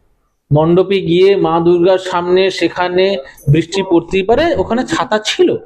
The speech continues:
ছাতা থাকা সত্ত্বেও উনি ছাতাটা নিলেন না। ছাতা না নিয়ে উনি কি করলেন?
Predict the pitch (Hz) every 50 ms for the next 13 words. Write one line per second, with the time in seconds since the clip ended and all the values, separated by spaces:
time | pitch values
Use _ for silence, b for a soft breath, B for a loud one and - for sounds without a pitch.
0 | - - _ - - - _ _ _ _ _ _ _ _ _ _ - 156 165 170
1 | - 240 240 233 - - 147 139 202 208 - - - 147 - - - - 233 -
2 | 113 107 - - 392 392 403 - 370 175 175 - 262 262 - - - 165 220 233
3 | - - 143 156 151 185 185 214 247 220 180 160 156 151 135 110 90 90 - -
4 | _ _ _ _ _ _ _ _ _ - - - 170 262 311 320 311 302 254 185
5 | 160 139 123 117 135 - - - - - - - - - 180 180 - - - -
6 | - 180 220 269 262 302 269 277 277 269 277 294 370